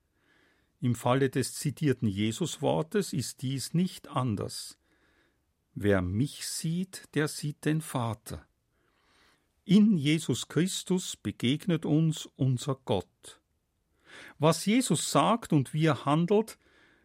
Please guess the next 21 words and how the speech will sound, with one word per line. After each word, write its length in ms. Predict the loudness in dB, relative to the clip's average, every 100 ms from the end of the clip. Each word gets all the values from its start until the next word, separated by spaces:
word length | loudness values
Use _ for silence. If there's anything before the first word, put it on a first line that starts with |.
| _
das 220 | -2 -2 0
verweist 640 | 0 2 2 2 -2 0
uns 260 | 2 2 2
auf 260 | 0 -2
die 200 | -8 -8 -4
Eigenart 680 | -2 -2 0 -2 0 -4 0
unseres 520 | -2 0 -4 -4 -6
Gottes. 640 | -6 -6 -10 -12 -12 -14 _ _ _ _ _ _ _ _ _ 2
Denken 360 | 2 2 0
wir 120 | 0
an 140 | 0 -2
die 160 | -2
Heilungstätigkeit 1300 | 0 0 2 2 0 -2 -2 -2 -2 -6 -4 -2 -2 -2
Jesu, 460 | 0 0 2 0 -2 -14 _ _ _ _ _
an 160 | -2 0
seine 340 | 2 4 2
Parteinahme 920 | 2 0 2 2 2 4 4 4 2
für 180 | 2 0
Menschen 480 | 2 2 2 0 -2
am 240 | 0 0
Rand 640 | 2 4 4 2 0 -6